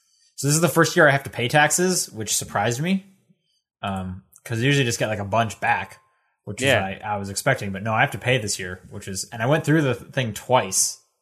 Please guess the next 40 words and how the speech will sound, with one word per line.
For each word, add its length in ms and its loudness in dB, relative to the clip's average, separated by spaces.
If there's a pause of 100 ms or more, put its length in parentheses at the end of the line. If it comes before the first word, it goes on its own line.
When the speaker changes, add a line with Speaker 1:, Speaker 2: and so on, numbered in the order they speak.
(640)
Speaker 1:
so 100 -6
I 40 2
have 60 -4
to 60 -8
pay 160 4
a 60 4
little 160 0
bit. 260 -4 (360)
It's 160 2
a 60 4
very 260 4
small 280 -4
amount, 280 -10 (460)
but, 160 2
um, 400 0 (180)
in 180 2
trying 340 4
to 100 -4
do 160 2
that, 220 2
they're 120 -2
like, 260 0
"Okay, 420 2
here, 340 -4
um, 360 -4 (960)
you 120 -4
know, 100 4
just 200 -2
for 100 2
added 260 4
security, 600 2
we 100 -4
need, 340 -4
like, 240 -6
I 200 -2
D 220 -2
verification." 960 -2 (440)
So 160 -8
it's 120 -4
like, 200 -6